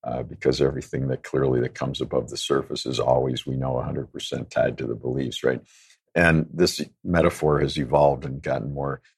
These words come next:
complex in a good way. And it dawned on me, uh, a couple months ago that history is a little like a river.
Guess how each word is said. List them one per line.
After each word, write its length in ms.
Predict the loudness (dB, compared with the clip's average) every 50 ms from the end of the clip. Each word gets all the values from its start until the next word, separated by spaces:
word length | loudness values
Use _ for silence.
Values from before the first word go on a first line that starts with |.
| _ _ _ _ -6
complex 560 | -4 -4 -4 0 2 4 4 4 2 -2 -6
in 80 | -6
a 60 | -4 0
good 180 | 0 0 2
way. 260 | 2 2 2 2 2
And 120 | 0 0 -2
it 180 | -4 -4 -2
dawned 280 | 2 2 4 4 4 2
on 140 | 0 0 0
me, 300 | 0 0 0 0 -2 -4
uh, 400 | -4 -6 -6 -6 -4 -4 -4 -2 -4
a 40 | -4 -6 _ -8
couple 220 | -8 -4 -2 -2
months 320 | 0 0 -2 -2 -4 -4 -6
ago 300 | 0 2 2 2 2 2
that 200 | 0 0 0 0
history 420 | 0 -2 -2 -2 0 0 2 2
is 120 | 2 0 0
a 60 | -2
little 280 | -2 -2 -2 -2 -2
like 200 | -2 -2 -2 -2
a 60 | -2 -2
river. 420 | 0 0 0 0 0 -4 -6